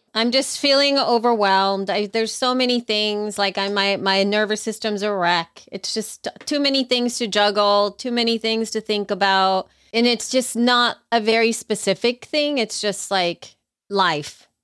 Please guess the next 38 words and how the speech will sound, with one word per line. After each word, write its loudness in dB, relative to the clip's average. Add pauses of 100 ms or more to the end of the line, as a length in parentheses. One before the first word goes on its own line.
(120)
right? 0
All 4
the 2
layers. -2
It's -2
not 2
like, 0
"Oh, 4
you -4
need -4
to," -10
d-, -10
no, 0
it's -6
just -4
all -2
of -10
it. -8
Like, 0
there's 0
times 0
when 0
I 0
feel 2
like 2
I 0
hit 0
an 2
emotional 0
wall 2
and -2
then 0
everything 0
makes -2
me -2 (160)
super 0 (140)
extra -2
sensitive, -8